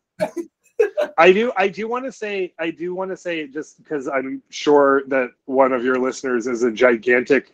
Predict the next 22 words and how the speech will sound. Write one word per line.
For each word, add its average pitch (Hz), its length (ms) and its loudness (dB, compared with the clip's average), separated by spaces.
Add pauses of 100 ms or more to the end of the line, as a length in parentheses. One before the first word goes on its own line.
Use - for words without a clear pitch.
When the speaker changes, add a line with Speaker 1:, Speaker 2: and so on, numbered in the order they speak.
Speaker 2:
fan 123 440 2
of 117 160 -4
the 120 80 0
T 127 220 -2
V 123 140 2
show 117 180 2
Stargirl, 127 840 6
which 123 160 -2
is 117 100 0
apparently 123 480 -2
where, 117 400 -2
uh, 113 240 2 (100)
Amy 123 240 -4
Smart 117 360 -4
has 117 100 -6
been 120 220 -4
for 143 100 -4
the 131 100 0
past 139 240 2
couple 143 200 2
of 143 60 4
years. - 540 2